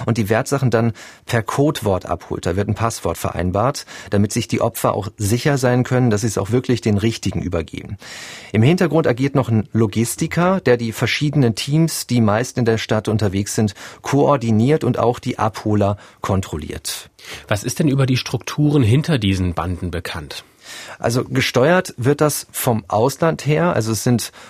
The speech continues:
Speaker 1: Callcenter, die nicht in Deutschland sind. Es gibt eine Gruppe, die im Februar aufgeflogen ist bei einer Razzia in der Türkei. Aber wenn das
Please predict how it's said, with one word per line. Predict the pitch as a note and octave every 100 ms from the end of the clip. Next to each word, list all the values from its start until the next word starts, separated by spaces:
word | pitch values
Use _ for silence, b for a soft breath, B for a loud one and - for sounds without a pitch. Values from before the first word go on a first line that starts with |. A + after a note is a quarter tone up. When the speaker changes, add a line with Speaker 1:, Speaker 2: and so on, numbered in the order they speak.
| B
Speaker 1:
Callcenter, | - - A#2 C#3 D#3+ - D#3 D#3 D#3 B2
die | G#2+
nicht | A2+ D#3 -
in | - B2
Deutschland | G#2+ G#2 - - D3+
sind. | - D#3 -
Es | -
gibt | C#3 - - B B
eine | - B2+ F3+
Gruppe, | B2+ C#3+ E3+ D#3
die | C3
im | A#2
Februar | - - B2 C#3+ C#3+ C#3 C#3 -
aufgeflogen | B2 - D3 C3+ C3+ C#3
ist | A2+
bei | - G#2+
einer | G#2+ G#2
Razzia | G2 G2+ - C3 A#2+
in | A2+ A2
der | G2+ F#2+
Türkei. | - G#2 - F#2+ G#2 D#3 B B B B B B
Aber | - A#2+
wenn | D3
das | C#3+ - -